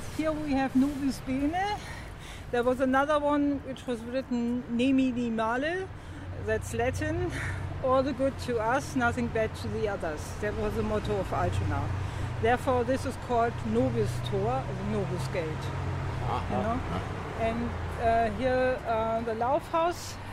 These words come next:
Speaker 1: uh, took a situation connected to the border, because along the border they had to be a um, pass of one meter fifty wide that the, the soldiers could pass.
Speaker 2: Ah, yeah.
Speaker 1: And,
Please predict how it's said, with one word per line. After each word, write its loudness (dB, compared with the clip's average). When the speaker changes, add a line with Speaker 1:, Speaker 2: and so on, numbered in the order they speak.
Speaker 1:
uh, 2
took -2
a 0
situation 2
connected -2
to -4
the -2
border, 2
because 2
along 4
the 2
border 4
they 2
had 2
to 2
be 2
a 2
um, 2
pass 0
of 0
one 2
meter 2
fifty -2
wide 0
that -2
the, 4
the 2
soldiers 2
could 2
pass. 0
Speaker 2:
Ah, -2
yeah. 2
Speaker 1:
And, 4